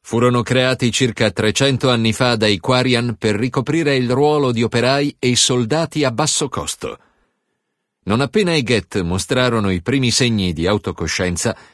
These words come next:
i Quarian decisero di sterminarli tutti. Ma i Geth riuscirono a sconfiggere i loro creatori. Questa vicenda portò a una repressione legale e sistematica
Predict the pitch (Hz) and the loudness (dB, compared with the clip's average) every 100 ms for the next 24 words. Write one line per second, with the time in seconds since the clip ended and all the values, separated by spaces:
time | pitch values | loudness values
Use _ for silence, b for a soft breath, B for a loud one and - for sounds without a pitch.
0 | B 90 92 135 135 135 127 117 _ 98 | B -6 -2 0 2 2 0 -4 _ -4
1 | 92 - 131 123 113 98 92 - 156 135 | 0 2 2 2 2 0 -2 -2 -2 0
2 | 127 95 98 110 110 - - - - - | 2 2 0 0 -4 -6 -10 -12 -14 -14
3 | _ _ _ _ _ _ _ _ - 98 | _ _ _ _ _ _ _ _ -6 0
4 | 123 131 190 - 165 175 147 - 214 180 | 0 0 -2 -2 -2 -2 -2 0 0 0
5 | 165 - 165 139 185 151 156 143 180 165 | -2 -2 -4 -2 -2 -2 0 -2 -2 -4
6 | 135 135 101 - 58 57 - _ _ _ | -2 -2 -2 -4 -10 -12 -14 _ _ _
7 | _ _ _ _ _ _ _ - 117 117 | _ _ _ _ _ _ _ -4 -2 0
8 | 104 - 110 95 95 B B B - 80 | 0 2 2 2 0 B B B -8 -4
9 | 127 131 135 131 127 123 - 127 - 165 | 0 2 2 2 0 0 -2 0 0 0
10 | 151 131 120 120 135 120 82 69 - _ | 0 0 0 0 2 2 0 -4 -8 _
11 | 73 69 - 165 117 113 139 135 120 | -8 -2 -2 0 0 0 0 -2 -4